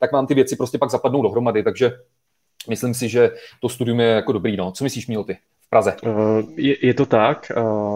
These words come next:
Speaker 2: já vlastně jsem na první lékařské fakultě na oboru nutriční terapeut a teď vlastně <laughs> bych měl za dva, dva, tři měsíce s-, promovat, <laughs> což je vtipný, když to řeknu takhle, za měsíc bych měl odevzdat bakalářku,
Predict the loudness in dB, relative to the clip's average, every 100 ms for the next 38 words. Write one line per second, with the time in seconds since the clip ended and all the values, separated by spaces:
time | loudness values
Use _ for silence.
0 | -4 -6 -12 _ 0 2 2 0 2 2
1 | 2 4 4 4 2 0 0 0 -2 -6
2 | -4 -6 -4 -6 0 0 2 0 -2 -2
3 | -2 -4 -4 -6 -4 -4 -2 -2 0 -2
4 | -2 -10 _ -20 _ _ -2 0 2 0
5 | 0 -2 -4 _ -8 -6 -4 -4 -6 -4
6 | -4 -4 _ -18 -18 -10 -10 -2 2 2
7 | 4 2 0 0 0 0 -4 -2 0 -2
8 | -2 -6 -6 -6 -8 -10 0 2 4 4
9 | 2 -2 -8 -6 -6 -8 -10 _ -4 -2
10 | -2 -4 -4 -2 -2 -2 -2 -2 -2 -4
11 | -2 -2 -2 0 0 0 -2 -4 -2 0
12 | 2 2 0 -2 -2 -2 -2 -4 -8 -8